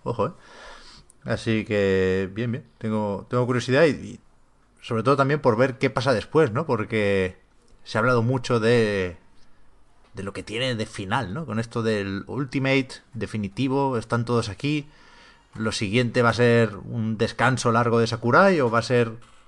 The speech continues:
algo más pequeño como volver, volver a empezar? Recordemos también que en Japón no se llama Ultimate, se llama Special, con lo cual tiene,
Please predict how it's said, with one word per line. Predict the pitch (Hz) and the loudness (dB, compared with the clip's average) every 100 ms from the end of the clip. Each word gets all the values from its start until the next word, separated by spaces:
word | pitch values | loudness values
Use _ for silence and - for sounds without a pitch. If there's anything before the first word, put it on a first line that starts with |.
| - - - | -20 -20 -6
algo | 113 120 120 | -2 0 0
más | 113 117 113 | 2 2 0
pequeño | - 123 120 123 151 156 | -6 -6 -2 -2 -2 -4
como | 135 | -4
volver, | 127 120 123 131 | -2 -2 -4 -4
volver | 117 117 123 | -2 0 2
a | 131 | 2
empezar? | 123 117 160 170 - - - - - | -2 0 0 0 -10 -20 -18 -18 -12
Recordemos | 98 107 95 110 | -4 -2 0 0
también | 113 110 127 | 2 2 2
que | 117 | 0
en | |
Japón | 104 95 107 113 120 | -2 -2 0 0 0
no | |
se | 110 | -2
llama | 110 104 | 0 0
Ultimate, | 151 95 82 - | 0 -4 -8 -8
se | |
llama | 92 98 | -6 -6
Special, | - 104 - 82 80 _ | -4 -4 -4 -8 -14 _
con | 87 | -14
lo | 90 | -8
cual | 95 92 | -4 -4
tiene, | - 98 92 95 | -4 -4 -6 -8